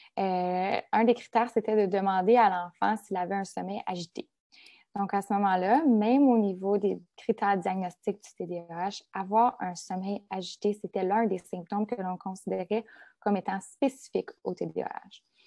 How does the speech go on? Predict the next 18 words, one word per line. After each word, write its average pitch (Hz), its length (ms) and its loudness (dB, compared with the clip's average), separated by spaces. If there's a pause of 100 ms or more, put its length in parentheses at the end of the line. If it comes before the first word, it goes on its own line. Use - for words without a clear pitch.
(260)
Donc, 214 380 4
elle 202 140 4
demandait 196 500 4
à 262 180 8
l'enfant 185 360 0
à 233 60 4
ce 208 120 -6
moment-là, « 190 480 0
As-tu 196 300 -2
un 277 140 4
sommeil 196 380 -2
agité ? » 185 560 -4 (680)
Et 214 180 8
plusieurs 254 440 4
enfants 226 280 4
répondaient 208 400 0
que 214 140 2
oui. 180 260 0